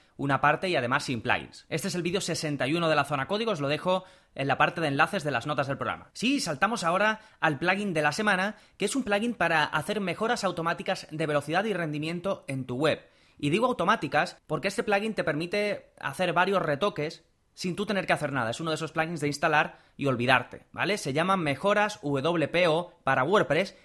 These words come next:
y es de Fernando Tellado, que si estáis en esto de WordPress seguro que lo conocéis, es un, eh, crack absoluto de WordPress y seguramente la gran referencia a nivel hispano. Pues bueno, él ha sacado un plugin de lo que él dice que son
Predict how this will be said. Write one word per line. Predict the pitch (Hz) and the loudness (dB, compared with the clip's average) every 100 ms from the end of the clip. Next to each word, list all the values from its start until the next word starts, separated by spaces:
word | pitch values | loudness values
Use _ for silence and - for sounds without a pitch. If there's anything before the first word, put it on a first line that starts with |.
| - | -2
y | 143 | 0
es | |
de | 143 | 0
Fernando | 135 123 135 131 | 0 0 0 0
Tellado, | 131 180 185 208 | 2 4 6 4
que | 139 | -2
si | 117 104 104 - | -4 -6 -6 -8
estáis | 107 - 120 123 | -10 -6 -6 -2
en | 131 | -4
esto | 127 | -2
de | 123 | -2
WordPress | 127 156 123 | 0 0 -2
seguro | - 120 123 120 | -4 -4 -2 -2
que | |
lo | 117 | -2
conocéis, | 131 143 180 185 | -2 0 0 -2
es | 131 | -4
un, | 123 117 - - | -6 -6 -10 -8
eh, | 87 | -6
crack | 95 127 120 | -2 0 0
absoluto | 123 139 135 135 | -2 -4 -2 -2
de | 127 | 0
WordPress | 147 165 143 131 - | 0 2 0 -2 -4
y | 139 | -4
seguramente | 135 131 131 139 139 | 0 2 2 2 0
la | 120 | 0
gran | 127 131 | 0 0
referencia | 135 135 151 151 127 101 - | -2 0 -2 0 0 0 -4
a | 123 | -2
nivel | 131 135 156 | 0 0 0
hispano. | 175 202 196 220 | 4 4 4 2
Pues | 160 135 | 0 0
bueno, | 147 151 | 0 2
él | 170 | 2
ha | |
sacado | 165 175 170 | 2 2 2
un | 151 | 2
plugin | 160 190 202 233 | 2 2 2 -2
de | 139 135 | 0 2
lo | 135 131 | 0 0
que | 135 139 | 0 0
él | 151 | 2
dice | 160 170 143 | 0 0 -4
que | |
son | 135 170 | -2 -2